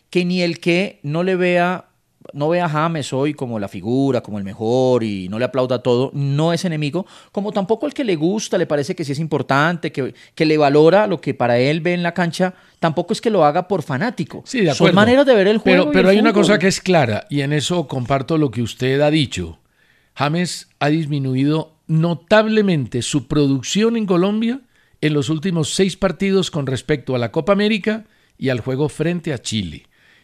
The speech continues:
Speaker 2: Y en eso se tiene que poner las pilas. Ahora, ¿por qué ha disminuido?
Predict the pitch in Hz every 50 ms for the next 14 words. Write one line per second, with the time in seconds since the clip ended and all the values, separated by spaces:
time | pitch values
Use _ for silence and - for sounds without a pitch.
0 | _ - - 127 123 120 120 113 101 - 156 175 190 240 226 _ _ _ _ _
1 | _ - - - - - 107 107 113 135 131 156 165 165 170 175 160 - 240 226
2 | 185 131 110 101 120 131 160 160 131 95 - _ _ _ _ _ - - 143 131
3 | - 151 156 175 202 185 196 185 160 147 160 208 220 180 131 107 92 90